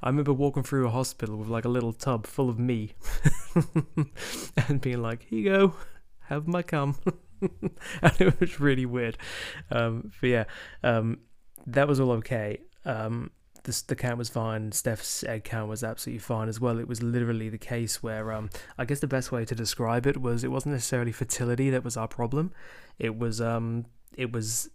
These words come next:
imagine, like, driving down a, this is the best way I describe it to people. It's like, imagine driving down a road and, like,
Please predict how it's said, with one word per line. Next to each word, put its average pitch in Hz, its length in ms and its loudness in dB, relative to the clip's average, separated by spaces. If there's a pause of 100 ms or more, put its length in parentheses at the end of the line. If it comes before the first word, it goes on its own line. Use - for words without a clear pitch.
(200)
imagine, 165 380 2
like, 127 160 0
driving 131 340 2
down 123 200 0
a, 123 80 -2
this 147 100 2
is 139 80 -4
the 151 60 2
best 143 120 0
way 120 120 0
I 117 40 -2
describe 113 380 -4
it 110 40 -10
to 110 60 -8
people. - 280 -6
It's - 100 -10
like, 117 140 -4
imagine 135 340 0
driving 127 340 0
down 113 200 -2
a 104 40 -10
road 107 380 -4 (920)
and, 123 140 0
like, 113 320 -4